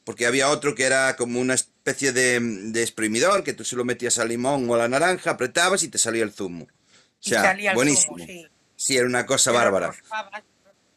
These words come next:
Speaker 2: lo
Speaker 1: Eso
Speaker 2: enroscabas
Speaker 1: mismo.
Speaker 2: por
Speaker 1: Yo,
Speaker 2: arriba.
Speaker 1: bueno, lo, lo tendrás visto porque me imagino que esta gente, pues, viajaba por toda España vendiendo estos
Speaker 2: Sí.
Speaker 1: productos, ¿no? Era como un poco, digamos, la teletienda de, de aquel entonces.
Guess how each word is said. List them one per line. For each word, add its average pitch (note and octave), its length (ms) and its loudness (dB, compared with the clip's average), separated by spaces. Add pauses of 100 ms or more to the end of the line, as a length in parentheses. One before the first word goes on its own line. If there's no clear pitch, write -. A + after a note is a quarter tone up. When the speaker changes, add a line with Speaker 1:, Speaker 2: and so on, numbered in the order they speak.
Speaker 2:
lo - 80 -6
Speaker 1:
Eso C#3 100 2 (300)
Speaker 2:
enroscabas B2+ 80 0
Speaker 1:
mismo. G2+ 240 -2
Speaker 2:
por - 100 -10
Speaker 1:
Yo, D#3 120 2
Speaker 2:
arriba. - 280 -8
Speaker 1:
bueno, C#3 240 0
lo, C3+ 140 0 (120)
lo D3 160 0
tendrás D#3+ 340 2
visto F3 260 0
porque D3 240 0
me D3 80 2
imagino D3 480 0
que C#3 80 -2
esta C#3 220 -2
gente, D3 280 0
pues, A#2+ 220 -10 (140)
viajaba A#2+ 480 0
por B2+ 120 0
toda B2+ 200 0
España D3+ 540 2 (520)
vendiendo C3 380 -2
estos A#2+ 200 -6
Speaker 2:
Sí. - 40 -20
Speaker 1:
productos, A#2 580 -2
¿no? D3+ 220 2
Era D3 160 2
como D#3 160 -2
un C#3+ 100 -8
poco, D3+ 640 0 (340)
digamos, C#3+ 480 0
la D3 160 2
teletienda D3+ 720 0
de, C#3 260 2
de C3+ 80 0
aquel D#3 220 0
entonces. E3+ 760 -2